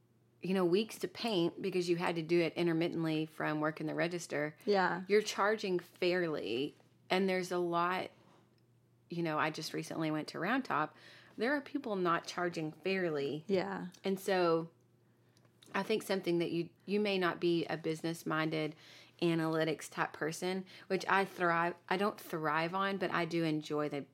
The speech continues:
Speaker 1: business
Speaker 2: Yeah.
Speaker 1: part of Ramble. Um, but ultimately, it's doing good, having good business relationships. I think that's why you've kept your booths.
Speaker 2: Yeah.
Speaker 1: You know?
Speaker 2: And you know what? Even, like, on the street level, like, if people come in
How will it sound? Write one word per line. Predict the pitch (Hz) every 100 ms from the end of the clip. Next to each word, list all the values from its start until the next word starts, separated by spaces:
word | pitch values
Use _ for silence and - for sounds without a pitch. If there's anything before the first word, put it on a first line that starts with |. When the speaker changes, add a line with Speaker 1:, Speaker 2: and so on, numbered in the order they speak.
| _ -
Speaker 1:
business | 151 156 -
Speaker 2:
Yeah. | 180
Speaker 1:
part | 160 190
of | 190 196
Ramble. | 196 190 202 196 196 - - - - -
Um, | 185 180 165 165 175 - - -
but | 196 190
ultimately, | 214 - 202 180 - 175 170 165 160 - -
it's | 180 -
doing | 196 185 175 160
good, | 165 165 165 165 165 - _ -
having | 170 175 185
good | 180
business | 180 170 185 185
relationships. | 196 175 - 175 165 165 - -
I |
think | 175 170
that's | 170 165
why | 170 165
you've | 165 160
kept | - 165 -
your |
booths. | 175 160 170 - - - - -
Speaker 2:
Yeah. | 180 147 147
Speaker 1:
You | 185
know? | 170
Speaker 2:
And | 254
you | 277
know | 277
what? | 262 240
Even, | - 269 247
like, | 208 196 -
on | 190
the | 180 165 -
street | - - - 254 247
level, | 180 170 165 156
like, | 156 175
if | 185
people | - 214 196
come | - 190 190
in | 180 175 180